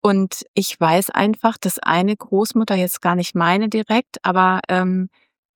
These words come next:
die hat in der Zeit, in der ihr Mann im Krieg gewesen ist, eine Firma geführt. Und als der wieder aus dem Krieg und aus der Gefangenschaft nach Hause zurückgekehrt ist, war es selbstverständlich, dass sie wieder, äh, an den Herd verbannt war.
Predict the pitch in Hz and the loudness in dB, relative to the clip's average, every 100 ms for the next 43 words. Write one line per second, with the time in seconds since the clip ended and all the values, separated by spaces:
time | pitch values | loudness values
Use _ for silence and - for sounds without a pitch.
0 | _ - 196 214 214 202 - 196 185 180 | _ 0 2 2 0 -2 0 0 2 0
1 | 180 - - 165 185 214 180 170 170 180 | -2 -6 -4 0 0 0 -2 -2 -2 -4
2 | 175 175 180 175 - 185 220 220 220 220 | -2 -2 -4 -4 -4 -2 0 2 2 0
3 | - - 226 - 320 302 165 160 - - | -2 -2 -2 0 2 2 2 -4 -10 -8
4 | 165 - - _ - 196 202 - 208 208 | -8 -8 -14 _ -2 0 0 0 0 2
5 | 214 - - 190 - 247 214 - - 185 | 2 0 -2 -4 0 0 0 -2 -2 -6
6 | 185 214 240 233 202 - 196 - 226 220 | -2 0 0 0 -4 -4 -2 2 2 0
7 | - 247 247 208 - 180 180 202 226 - | -2 -2 -2 -4 -4 -4 -2 -2 -2 0
8 | 185 - 208 - 202 - 190 214 247 202 | 0 2 0 0 -4 0 0 0 0 -2
9 | - 190 - 185 190 196 202 - - - | -2 -6 -4 -4 -2 -2 -4 -10 -20 -20
10 | _ _ - 196 190 190 196 185 214 320 | _ _ 0 2 2 2 0 0 0 0
11 | - 180 160 165 170 - - | -4 -2 0 -2 -2 -2 -2